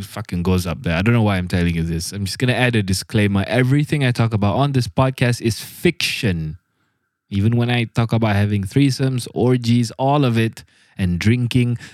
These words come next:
until I pass out of th-, those said orgies. I've shared stories like that in the past. You know, just spreading chlamydia all around me, causing a pandemic of my own,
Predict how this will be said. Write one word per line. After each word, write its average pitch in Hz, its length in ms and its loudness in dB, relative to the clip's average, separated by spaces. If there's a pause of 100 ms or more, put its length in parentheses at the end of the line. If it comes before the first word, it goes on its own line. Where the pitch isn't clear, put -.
until 107 300 0
I 87 100 0
pass 120 460 0
out 127 240 2
of 98 260 -2
th-, 101 180 2
those 107 400 2
said 117 380 -4
orgies. 120 640 0
I've 101 200 -6
shared 123 460 -2
stories 123 480 2
like 92 200 -2
that 104 180 0
in 90 100 0
the 85 80 -4
past. 98 460 0 (1400)
You 107 80 -6
know, 101 220 2
just 98 240 -8
spreading 127 540 -2
chlamydia 98 580 2
all 90 240 0
around 90 400 0
me, 90 240 0 (1200)
causing 120 300 0
a 101 60 0
pandemic 98 580 0
of 92 140 -2
my 80 160 -2
own, 95 480 2